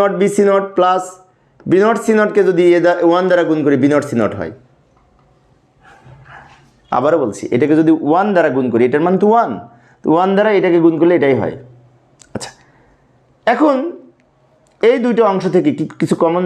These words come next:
যায়? হ্যাঁ, যায় তো। সি নট কমন যায়, সি নট কমন যায়, এখানে সি নট, এখানে সি নট। সি নট কমন নিলে থাকে এখানে এ নট বি প্লাস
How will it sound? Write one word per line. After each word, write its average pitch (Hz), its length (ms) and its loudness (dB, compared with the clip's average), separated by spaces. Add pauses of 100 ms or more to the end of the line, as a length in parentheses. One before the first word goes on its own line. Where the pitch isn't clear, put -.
যায়? 104 140 0 (460)
হ্যাঁ, 175 240 2
যায় 147 200 2
তো। 160 60 0 (1700)
সি 190 140 0 (120)
নট 202 140 0 (100)
কমন 104 260 -4
যায়, 73 140 -8 (1800)
সি 220 200 0
নট 233 220 2
কমন 117 260 0
যায়, 98 140 0
এখানে 151 240 0
সি 190 120 0
নট, 196 120 0 (140)
এখানে 151 240 0
সি 135 140 -2
নট। 82 140 -4 (580)
সি - 180 -2
নট 220 120 0 (100)
কমন 202 200 0
নিলে 202 180 2
থাকে 190 160 0
এখানে 185 160 0 (100)
এ - 20 4 (120)
নট 185 140 0 (120)
বি 220 100 2 (520)
প্লাস 190 280 0